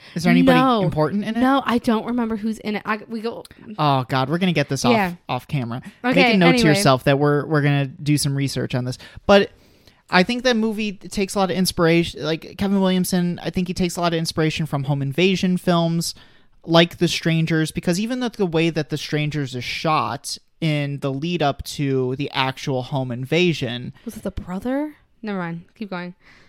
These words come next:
Speaker 1: <laughs> Lead up to the actual home invasion is, uh, very similar to The Strangers. And, uh, there was a, like, there's a lot of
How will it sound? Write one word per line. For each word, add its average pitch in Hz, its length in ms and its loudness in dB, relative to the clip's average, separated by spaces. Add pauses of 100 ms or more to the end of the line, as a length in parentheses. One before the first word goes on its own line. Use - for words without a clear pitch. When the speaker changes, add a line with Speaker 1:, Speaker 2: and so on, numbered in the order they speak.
(160)
Speaker 1:
<laughs> 180 640 2
Lead 175 280 0
up 170 160 -2
to 165 120 -2
the 151 140 0
actual 147 400 -2
home 147 200 -4
invasion 135 600 -8
is, 123 280 -12
uh, 139 260 -8 (600)
very 156 300 4
similar 131 680 -4 (140)
to 143 140 -4
The 131 100 -6
Strangers. - 840 -8 (580)
And, 143 540 -2
uh, 120 380 -6 (920)
there 175 180 -4
was 156 140 -2
a, 143 180 -6
like, - 340 -8 (340)
there's 226 160 -4
a 247 60 2
lot 165 280 6
of 165 220 -2